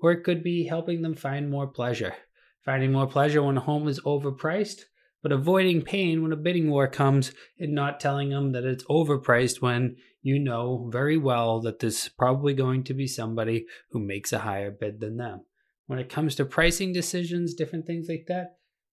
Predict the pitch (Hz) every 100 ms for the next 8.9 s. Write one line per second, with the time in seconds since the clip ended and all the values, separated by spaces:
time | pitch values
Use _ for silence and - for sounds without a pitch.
0 | _ - 180 214 247 226 175 196 180 175
1 | 175 175 165 165 165 175 175 147 143 175
2 | 170 170 165 156 147 151 151 131 123 147
3 | 190 196 - 160 151 139 139 131 127 147
4 | 156 151 147 143 139 120 117 135 117 117
5 | 160 156 147 143 147 139 135 143 135 120
6 | 131 113 113 _ _ _ - 156 190 202
7 | 180 151 151 139 - 143 139 - 135 135
8 | 135 131 120 - 156 151 180 175 -